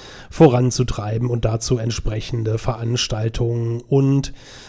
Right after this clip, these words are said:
äh, Treffen, Vorträge, Diskussionen und Ähnliches anzubieten. Einmal im Monat, äh, reden wir über die Arbeit des Vereins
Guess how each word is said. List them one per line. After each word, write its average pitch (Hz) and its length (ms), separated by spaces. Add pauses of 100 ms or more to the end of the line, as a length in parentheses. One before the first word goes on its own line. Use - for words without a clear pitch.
(120)
äh, 120 160
Treffen, 123 560
Vorträge, 120 680
Diskussionen 113 680
und 113 140
Ähnliches 110 560
anzubieten. 107 1000
Einmal 160 340
im 180 40
Monat, 196 520
äh, - 20
reden 160 400
wir 185 220
über 156 180
die 139 80
Arbeit 139 260
des 135 120
Vereins 120 500